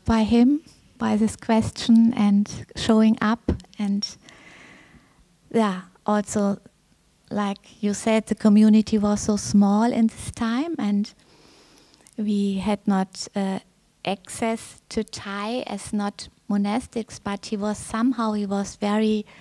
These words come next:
present and available and walking around and a little here,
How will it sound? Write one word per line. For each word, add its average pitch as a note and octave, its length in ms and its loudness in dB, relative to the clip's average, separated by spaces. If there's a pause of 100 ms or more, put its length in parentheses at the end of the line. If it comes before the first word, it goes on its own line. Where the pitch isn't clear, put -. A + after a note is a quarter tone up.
(220)
present G3+ 680 0
and F#3+ 220 -2
available F#3+ 720 -2
and F#3+ 260 -6
walking F#3+ 500 -2
around F#3 500 -4
and F3+ 260 -10 (500)
a A3+ 60 -2
little A3 280 4
here, A#3 520 2